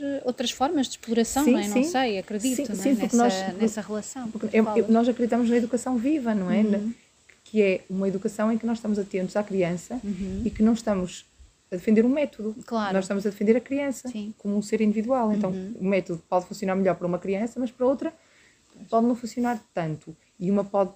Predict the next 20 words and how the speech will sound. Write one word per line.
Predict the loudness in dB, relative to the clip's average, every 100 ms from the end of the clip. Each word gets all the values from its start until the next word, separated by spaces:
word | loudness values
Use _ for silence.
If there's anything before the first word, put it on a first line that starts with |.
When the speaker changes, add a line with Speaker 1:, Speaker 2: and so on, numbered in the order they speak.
| _
Speaker 2:
precisar | -16 -4 0 2
de | 0 -4
explorar | -14 -4 0
mais | 2 4 2 2
uma | 0
parte | -2 -4
mais | -4
artística, | -6 -4 -8 -8 -12 -12 -12
que | -4
até | 2 2
é |
muito, | 2 0 -2 -4 -12 _ -10
muito | -8 -6 -8 -12 -12 _ _ _ _
defendida, | -8 -2 2 2 0 -4
entre | -12 -8 -8
aspas, | -8 -12 -14 -14 -16 _ _ _ -10
por | -10
Steiner, | -8 -6 0 0 0 -4 -6
na, | -4
Speaker 1:
Uhum. | -2